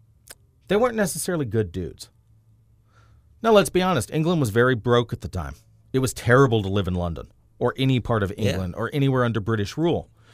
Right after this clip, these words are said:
Speaker 2: Well, they had all the debtors' prisons.
Speaker 1: You had all of that stuff. So a lot of people came to the colonies to work off a debt that they previously owed, and then they were free.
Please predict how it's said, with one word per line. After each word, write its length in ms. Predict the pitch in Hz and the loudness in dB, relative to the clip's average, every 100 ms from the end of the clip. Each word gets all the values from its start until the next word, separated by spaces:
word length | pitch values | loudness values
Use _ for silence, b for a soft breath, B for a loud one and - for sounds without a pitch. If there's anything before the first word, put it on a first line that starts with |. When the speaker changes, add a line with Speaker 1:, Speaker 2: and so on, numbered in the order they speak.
| B B | B B
Speaker 2:
Well, 100 | 143 | -4
they 100 | 107 | 0
had 160 | 110 | 2
all 120 | 107 104 | 2 0
the 100 | 104 | 0
debtors' 400 | 113 190 185 - | 0 -2 -6 -8
prisons. 560 | - 87 85 - - | -6 -6 -6 -16 -10
Speaker 1:
You 200 | 180 156 | 0 4
had 220 | 143 151 131 | 6 6 6
all 200 | 151 233 | 6 4
of 100 | 143 | 2
that 220 | 107 - | 0 -2
stuff. 300 | - 92 - b b | -8 -8 -10 b b
So 220 | - 156 | 4 6
a 20 | |
lot 220 | 123 147 220 | 6 4 2
of 60 | |
people 300 | - 190 - | 0 -2 -2
came 420 | 107 - 160 196 202 | -6 -2 0 0 -2
to 140 | 165 | -4
the 120 | 151 | -4
colonies 720 | - 175 233 226 101 92 - - b b b _ _ _ _ - | -2 0 2 2 0 -2 -8 -12 b b b _ _ _ _ 0
to 100 | 143 | 0
work 420 | 104 120 180 - | 4 4 4 4
off 220 | 143 151 - | 0 0 -2
a 60 | |
debt 420 | 87 85 170 160 - | -8 -2 0 0 -4
that 120 | 107 | -8
they 100 | 101 | -6
previously 600 | - 147 151 165 - 156 | -4 -2 -2 -2 -2 -2
owed, 300 | 180 175 104 - | 2 2 0 -2
and 120 | 110 | -2
then 100 | 127 | 0
they 100 | 151 | 0
were 120 | 143 | 0
free. 380 | 113 180 185 92 | -2 -4 -4 -6